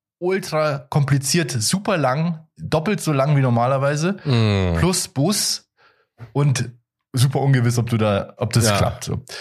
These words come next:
Speaker 1: Und dann hab ich gesagt, ja, weißt du was, scheiß drauf, schau mal, ob der Zug in der Früh fährt. Der in, in der Früh stand schon dran, um halb sechs. Also mussten wir um halb fünf aufstehen.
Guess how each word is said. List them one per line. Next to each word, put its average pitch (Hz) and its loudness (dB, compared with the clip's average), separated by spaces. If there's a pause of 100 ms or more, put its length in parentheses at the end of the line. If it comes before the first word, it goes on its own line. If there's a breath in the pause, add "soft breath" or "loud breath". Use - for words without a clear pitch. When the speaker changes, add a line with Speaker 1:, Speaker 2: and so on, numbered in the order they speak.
(400 loud breath)
Speaker 1:
Und 127 0 (400)
dann 117 2
hab 135 4
ich 131 2
gesagt, 120 -2
ja, 120 0
weißt 123 0
du 139 2
was, 139 -4
scheiß 143 -2
drauf, 135 -4 (360)
schau 139 0
mal, 147 2
ob 123 -4
der 123 2
Zug 143 0
in 127 2
der 113 4
Früh 165 0
fährt. 160 -4
Der 117 0
in, 120 2
in 120 0
der 120 4
Früh 151 2
stand 143 0
schon 156 2
dran, 87 0
um 104 -2
halb 123 2
sechs. - -4 (1400 loud breath)
Also 110 2
mussten 120 2
wir 110 2
um 101 2
halb 113 0
fünf 113 0
aufstehen. - -6